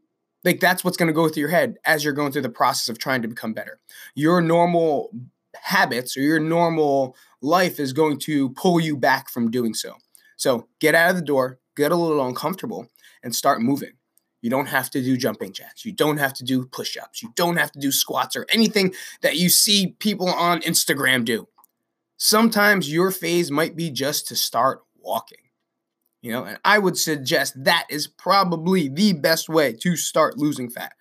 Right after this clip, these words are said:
Movement is key. You know, being able to, to get your body up and moving, get your blood flowing, get your muscles working. And I'm not talking about just muscles. I'm talking about, like, your, your body, like, your organs are gonna feel it. Like, "Holy man,"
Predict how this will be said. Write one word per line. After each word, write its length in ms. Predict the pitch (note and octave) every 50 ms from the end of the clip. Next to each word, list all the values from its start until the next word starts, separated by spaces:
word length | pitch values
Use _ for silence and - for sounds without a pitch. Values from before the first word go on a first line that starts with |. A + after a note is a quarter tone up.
| _ _ _ _ _ -
Movement 400 | C#3 E3 F#3 G#3+ F#3 F3 D#3+ C#3+
is 140 | C3 - -
key. 320 | - C3 A2 F#2 - - _ _ _ _ _ _ _ _ _ _ _ _ _ _ _ _ _ _ _ _ -
You 80 | A#2+
know, 100 | A#2 A#2
being 260 | A#2 C#3+ F#3+ G#3 F#3
able 220 | E3+ E3 E3+ D3+ C#3+ C#3+
to, 260 | - C#3 A#2+ A2+ G#2
to 160 | - - C3
get 240 | C3 D#3 D#3 D#3 -
your 80 | C#3+
body 360 | C3 B2+ A#2+ C3 C3 A#2 - -
up 200 | - C#3 D3+ -
and 140 | - A#2 A2+
moving, 380 | A#2 C3+ C#3 D3 B2+ B2+ A#2 A#2+
get 180 | D3+ - -
your 80 | C#3 A#2
blood 420 | G2 F#2 A#2 A#2+ C3 C#3 D3+ C#3
flowing, 380 | C#3 - D3 C#3 B2+ A#2 A2 G#2+
get 180 | A2 D#3 D3+ -
your 80 | C3
muscles 640 | A2+ G#2 G#2 G#2+ A#2 C#3 D#3 D#3 - - D3 C3 B2+
working. 400 | B2+ C3+ C3 B2+ A#2+ - G#2+ A#2 - - - - -
And 140 | D#3 F#3 A3+
I'm 60 | A#3
not 120 | F#3 E3
talking 160 | - E3+ D#3+
about 160 | D3 C#3+ B2 A#2
just 160 | C3+ A2 G#2+
muscles. 380 | A2 C#3 D3+ - - G#2+ A#2+
I'm 140 | C#3+ D#3+ F3+
talking 260 | - E3 C#3 B2+ B2+
about, 180 | B2 B2+ A#2 G#2
like, 200 | G2+ G2 F#2+ G#2
your, 180 | G2+ G2+ G#2 - - - - - _ -
your 160 | A2 A2 G2+
body, 580 | F#2 _ - D3 C#3 C3 A#2 G#2+ F2 F2 - _ -
like, 180 | A#2 A2+ A2+
your 180 | B2+ D3 - -
organs 520 | - E3+ F#3 F3 E3 D3+ C3+ B2 A#2+ A#2+
are 80 | B2 C3
gonna 160 | B2+ B2 A#2+
feel 340 | - - C#3+ C3 A#2+ A#2 G#2
it. 100 | F#2 F2
Like, 160 | G#2+ G#2 G2+
"Holy 480 | - G3+ A3+ G#3 F#3 D#3+ D3 C3 A2+ A2+
man," 460 | B2+ F#3 A3+ A#3+ A#3 A#3 A3+ G#3+